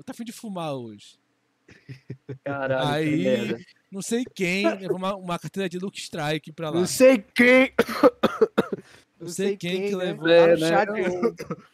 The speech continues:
Speaker 1: Mano,
Speaker 3: Tá
Speaker 1: eu
Speaker 3: no
Speaker 1: sei
Speaker 3: chat.
Speaker 1: que, eu sei que esses bichos aí mataram uma carteira de Luke Strike lá na piscina, mano, conversando.
Speaker 2: O Henrique só.
Speaker 3: E eu, que, eu
Speaker 2: Ó,
Speaker 3: só, tá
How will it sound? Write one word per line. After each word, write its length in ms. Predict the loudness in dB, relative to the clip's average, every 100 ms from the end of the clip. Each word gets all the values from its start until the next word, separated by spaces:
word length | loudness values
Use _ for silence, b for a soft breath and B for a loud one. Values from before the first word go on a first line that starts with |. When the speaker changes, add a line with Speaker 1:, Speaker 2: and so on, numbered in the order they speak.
| _ _
Speaker 1:
Mano, 360 | -6 -6 -4
Speaker 3:
Tá 80 | -4
Speaker 1:
eu 40 | -2
Speaker 3:
no 60 |
Speaker 1:
sei 100 | 0
Speaker 3:
chat. 240 | 2 2 0
Speaker 1:
que, 320 | -14 -8 -10 _ _ _ -12
eu 100 | -8
sei 180 | -2 -4
que 140 | -2
esses 280 | -4 -4 -8
bichos 420 | -8 -8 -8 -6
aí 280 | -6 -6 -8 -14 _ _ _ _
mataram 600 | -8 -8 -6 -6 -6 -4
uma 160 | -6 -8
carteira 420 | -10 -10 -8 -8
de 80 | -8
Luke 220 | -14 -14
Strike 420 | -10 -6 -6 -6
lá 120 | -8
na 60 | -10
piscina, 500 | -12 -16 -10 -8 -8
mano, 260 | -8 -10 -12
conversando. 800 | -14 -8 -8 -8 -10 -10 -10 -14 _ _ _
Speaker 2:
O 80 | -12
Henrique 280 | -12 _ _
só. 500 | -14 -2 -2 -2 _ _ _ _ _ _ _
Speaker 3:
E 120 | 2
eu, 280 | 6 8 6
que, 100 | 4 0 2
eu 200 | 4 6
Speaker 2:
Ó, 120 | 8 6
Speaker 3:
só, 200 | 4
tá 60 | 4